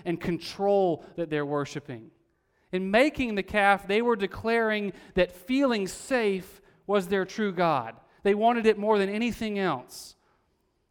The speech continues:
and that ensuring that they were protected and cared for was more important than obeying God. And it's here that we begin to understand the nature of idolatry, how it works, how it corrupts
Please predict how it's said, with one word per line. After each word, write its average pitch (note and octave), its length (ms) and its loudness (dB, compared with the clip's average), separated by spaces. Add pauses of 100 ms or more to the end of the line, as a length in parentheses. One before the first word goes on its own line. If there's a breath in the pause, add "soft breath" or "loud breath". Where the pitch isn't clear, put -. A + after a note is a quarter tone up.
and F3+ 100 -2
that G3 100 0
ensuring B3+ 580 -2
that F3+ 140 -4
they G#3 140 2
were A3+ 160 2
protected A3+ 840 -4 (240 loud breath)
and D#3+ 160 -8
cared A3 400 -2
for E3+ 320 -4
was D3 220 -6
more F3 220 -6
important F3+ 580 -8 (300 loud breath)
than C#3+ 120 -10
obeying C3+ 460 -10
God. A#2 380 -14 (1400)
And D3 80 -16
it's - 120 -20
here A3 300 -6
that F3+ 100 -2
we D#3+ 120 -2
begin D#3+ 300 -4
to D3+ 80 -6
understand D#3+ 560 -6
the C#3 60 -4
nature D#3+ 880 -6
of D3 200 -8
idolatry, C3+ 800 -6
how E3+ 320 -6
it C#3+ 120 -6
works, D3+ 640 -8
how F#3 220 -2
it - 180 -8
corrupts F3 600 -8